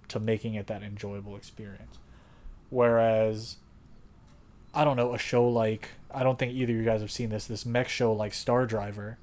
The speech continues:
that I actually really, really like, has some really, really strong fights sprinkled throughout it with this crazy awesome fight all the way at the end.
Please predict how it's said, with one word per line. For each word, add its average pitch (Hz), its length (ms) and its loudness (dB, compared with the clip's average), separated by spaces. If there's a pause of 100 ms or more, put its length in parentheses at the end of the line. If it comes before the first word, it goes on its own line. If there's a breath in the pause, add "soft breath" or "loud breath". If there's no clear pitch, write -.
(100)
that - 140 -16
I 156 160 2
actually 123 320 -2
really, 117 260 2
really 107 260 -2
like, 113 340 -4 (1400 soft breath)
has 160 240 6
some 120 300 -2
really, 151 340 6
really 139 300 4
strong 127 800 0
fights 123 400 0 (160)
sprinkled 139 420 -2
throughout 139 320 0
it 165 180 0
with 120 160 -2
this - 240 -4 (180)
crazy 131 500 4
awesome 123 380 -2
fight 110 280 -4
all 117 160 -2
the 117 80 2
way 113 120 4
at 104 80 -6
the 113 120 -4
end. 110 300 -2